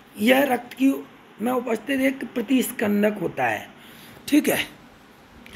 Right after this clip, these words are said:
और ये हेपेरिन जो है ग्लूक्यूरोनिक एसिड और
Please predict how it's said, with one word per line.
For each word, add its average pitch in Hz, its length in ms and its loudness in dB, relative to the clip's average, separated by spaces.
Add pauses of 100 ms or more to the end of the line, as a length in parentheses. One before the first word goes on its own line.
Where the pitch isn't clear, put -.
(1700)
और 240 160 -8
ये 277 160 -2
हेपेरिन 233 460 -6
जो 262 120 4
है 262 240 0
ग्लूक्यूरोनिक 277 2000 0
एसिड 254 320 0
और 269 300 0